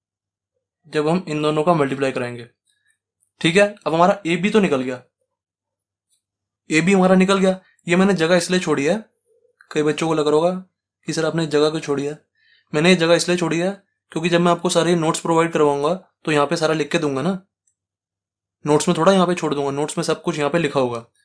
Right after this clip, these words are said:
जो मैंने मैट्रिक्स का मल्टीप्लाई कराया तो यहाँ पे जो प्लस हो रहा है, जो माइनस हो रहा है, यहाँ पे सब लिखा होगा। फिर is equals to ये हमारा आंसर आया। नोट्स आपको कहाँ मिलेंगे? ये वाली वेबसाइट पे डब्ल्यू डब्ल्यू डब्ल्यू डॉट सब्जेक्ट टीचर डॉट इन। कहीं भी स्पेस मत देना,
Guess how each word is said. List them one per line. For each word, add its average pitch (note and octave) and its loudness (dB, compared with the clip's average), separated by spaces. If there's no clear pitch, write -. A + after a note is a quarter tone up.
जो C#3+ 0
मैंने C#3+ 0
मैट्रिक्स C#3+ -4
का D#3 -2
मल्टीप्लाई D3 0
कराया D3+ 2
तो C#3+ -2
यहाँ C3+ 0
पे D3 0
जो D3 -2
प्लस D3 0
हो D3 4
रहा C#3+ 2
है, C#3+ 0
जो C#3+ -2
माइनस C#3 -2
हो C#3+ 0
रहा C#3 0
है, C#3+ -4
यहाँ C3+ -4
पे D3+ -6
सब C#3+ -2
लिखा C3+ -4
होगा। A#2+ -8
फिर D3 0
is C3+ -2
equals D3 0
to E3 -4
ये C#3+ 0
हमारा C3 2
आंसर D3 -2
आया। C#3 -6
नोट्स D3 2
आपको D#3+ 2
कहाँ D#3 0
मिलेंगे? E3 -2
ये D3 2
वाली C#3+ 2
वेबसाइट C3+ -2
पे A#2+ -8
डब्ल्यू D3 2
डब्ल्यू D#3 -2
डब्ल्यू D3 0
डॉट D3 2
सब्जेक्ट D3 -2
टीचर D#3+ -2
डॉट D3 4
इन। B2 -6
कहीं D3+ 0
भी E3+ 0
स्पेस E3 -4
मत D#3+ 0
देना, F3 -2